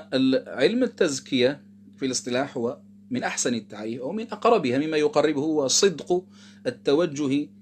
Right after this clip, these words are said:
إلى الله تبارك وتعالى. راكم معايا ولا ما راكمش معايا؟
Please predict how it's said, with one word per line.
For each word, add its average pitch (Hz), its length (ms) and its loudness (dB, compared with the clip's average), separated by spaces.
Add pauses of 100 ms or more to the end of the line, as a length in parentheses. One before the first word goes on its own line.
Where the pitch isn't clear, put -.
(160)
إلى 123 120 2
الله 120 560 0 (120)
تبارك 113 640 -2 (100)
وتعالى. 101 500 -14 (2750)
راكم 131 260 -8
معايا 147 300 2
ولا 147 160 2
ما 139 120 -2
راكمش 120 260 -6
معايا؟ 110 380 -6